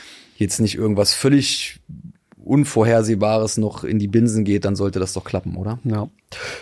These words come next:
Speaker 2: Ähm, ganz kurz vorab, wie nennt Leo unseren neuen?
Speaker 1: Jovanovic.
Speaker 2: Ja.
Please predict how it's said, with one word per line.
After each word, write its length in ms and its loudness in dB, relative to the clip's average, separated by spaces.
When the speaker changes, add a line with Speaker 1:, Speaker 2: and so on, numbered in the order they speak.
Speaker 2:
Ähm, 480 0
ganz 200 0
kurz 220 2
vorab, 320 -2
wie 100 2
nennt 220 4
Leo 480 2
unseren 320 2
neuen? 440 0
Speaker 1:
Jovanovic. 760 2
Speaker 2:
Ja. 180 -4